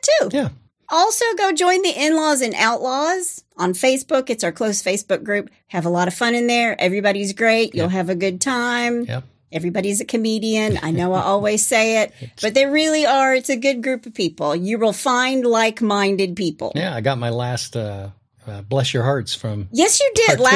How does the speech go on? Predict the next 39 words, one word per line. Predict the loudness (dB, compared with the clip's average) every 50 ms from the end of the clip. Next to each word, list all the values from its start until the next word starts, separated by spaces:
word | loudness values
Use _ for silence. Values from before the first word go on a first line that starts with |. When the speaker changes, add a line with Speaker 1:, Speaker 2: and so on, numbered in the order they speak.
| 4 4
Speaker 2:
participants. | 2 0 -2 -2 -4 -4 -6 -4
Speaker 1:
last | -2 0 0 2 0 0
week | -2 -2 -4 -2
we | -4 0
did | 0 0 0 2
all | 2 2 0 0
Speaker 2:
<laughs> | 0 0
Speaker 1:
bless | 0 0 0 0
your | -2 -2 -2
hearts | 0 0 -2 -2 -4 -8 -8
from | -6 -2 0 2 2 2
the | 2
In-Laws | 2 0 0 0 0 0 0 -2 -2 -2
and | -2 -2 -2
Speaker 2:
Yeah, | -2 -2
Speaker 1:
Outlaws. | -2 -4 -6 -8 -8 -6 -4
Speaker 2:
they | -4 -2
were | 0 0 0
Speaker 1:
That's | -2 -2 -2
Speaker 2:
good, |
Speaker 1:
right. | -2 -2 -2 -4
Speaker 2:
too. | -4 -6 -8 -10 -8
Speaker 1:
Mm-hmm, | -4 -4 -4 -4 -4 -6 -8 -6 -6 -6 -6
they | -6 -6 -8
were | -8 -12 -14 -10 -10
good. | -8 -8 -6 -8
Speaker 2:
Yep. | -8 -10 -10 -14 -20 _ _ _ _ _ -20 -20 -16 -6 -2
Speaker 1:
Well, | 0 2
I'm | 2 2
gonna | 0 0 -2 0
jump | 2 2 4 4 2 2
right | 2 2 2 2 2 2
into | 2 0 2 0 2
this | 0 0 0 0 -2
one | -4 -4 -4
today | -4 -2 0 2 2 2 0
'cause | -2 -6 -8 -8 -8 -16 -20 -20 -20 _ -2
we're | -2 0 2
going | 2 2 2 4 2 2 2 2